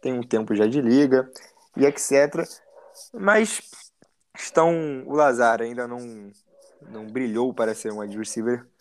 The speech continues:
um. Sammy Watkins e Randall Cobb tiveram bons momentos da carreira, mas também nada que chamasse tanta atenção. E o Randall Cobb já com uma idade mais avançada.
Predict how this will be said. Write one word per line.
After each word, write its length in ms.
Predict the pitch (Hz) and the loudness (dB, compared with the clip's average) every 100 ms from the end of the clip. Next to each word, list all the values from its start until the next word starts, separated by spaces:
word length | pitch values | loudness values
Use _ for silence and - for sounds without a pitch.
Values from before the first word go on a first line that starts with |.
| - _ _ _ 175 | -20 _ _ _ 2
um. 320 | 190 208 247 _ _ _ _ _ _ _ _ | 2 2 -4 _ _ _ _ _ _ _ _
Sammy 260 | - 226 220 | -2 2 6
Watkins 400 | 180 170 160 151 | 6 4 -2 -10
e 60 | |
Randall 320 | 156 160 160 160 | -8 -6 -6 -6
Cobb 340 | 151 151 160 | -2 -2 -2
tiveram 340 | - 160 165 147 | -10 -8 -6 -4
bons 280 | 147 170 170 | -4 -4 -4
momentos 600 | 170 139 127 123 - - - - | -6 -6 -8 -10 -16 -20 -20 -10
da 200 | 123 120 | -6 -2
carreira, 580 | 156 160 131 147 175 - _ _ _ _ _ - | 0 2 2 2 0 -8 _ _ _ _ _ -10
mas 160 | 160 - | -8 -6
também 240 | 180 170 | -6 -6
nada 420 | 170 156 156 170 | -4 2 2 2
que 80 | 175 | -2
chamasse 540 | - 175 156 147 - - - | -4 -2 0 -2 -4 -8 0
tanta 360 | 143 147 165 | 0 0 -2
atenção. 580 | 160 170 156 - 120 104 _ _ | -2 -4 -8 -8 -8 -8 _ _
E 100 | - | -6
o 60 | 117 | -4
Randall 240 | 120 123 | -2 -2
Cobb 260 | 120 123 123 135 131 120 _ - | 0 0 0 0 -2 -6 _ -6
já 160 | 113 | -4
com 140 | 113 120 | -4 -6
uma 60 | |
idade 240 | 120 117 117 | -4 -2 -2
mais 160 | 117 | -4
avançada. 480 | 123 120 143 - - | -4 -4 -8 -12 -14